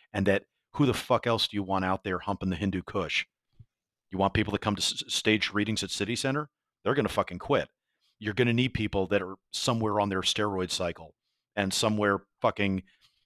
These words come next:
you know, yeah, they're making some hard fucking decisions because it's a hard situation to be in." So there has to, but you have to know that. You have to know the en-, the environment that you're in,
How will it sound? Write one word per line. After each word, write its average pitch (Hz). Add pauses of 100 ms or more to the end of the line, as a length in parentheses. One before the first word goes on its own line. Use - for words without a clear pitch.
(240)
you 113
know, 98
yeah, 107
they're 104 (240)
making 123
some 101
hard 107
fucking 95
decisions 87 (200)
because -
it's -
a 104
hard 107
situation 95
to 82
be 87
in." 71 (480)
So 123
there 104
has 117
to, 113
but 110
you 104
have 113
to -
know 95
that. 73
You 101
have 107
to 110
know 101
the 101
en-, 101
the 98
environment 92
that 85
you're 87
in, 90